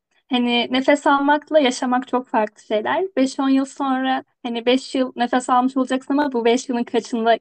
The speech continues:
gerçekten yaşamış olacaksın? Gerçekten anlatacak bir şeylerin olmuş olacak.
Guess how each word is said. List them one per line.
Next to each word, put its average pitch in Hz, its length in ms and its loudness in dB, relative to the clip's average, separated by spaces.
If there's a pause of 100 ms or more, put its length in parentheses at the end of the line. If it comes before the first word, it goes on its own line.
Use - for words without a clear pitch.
gerçekten 214 400 0
yaşamış 208 520 -2
olacaksın? 202 460 0
Gerçekten 214 440 0
anlatacak 214 560 -2
bir - 40 -20
şeylerin 220 360 -2
olmuş 214 300 -4
olacak. 302 260 -4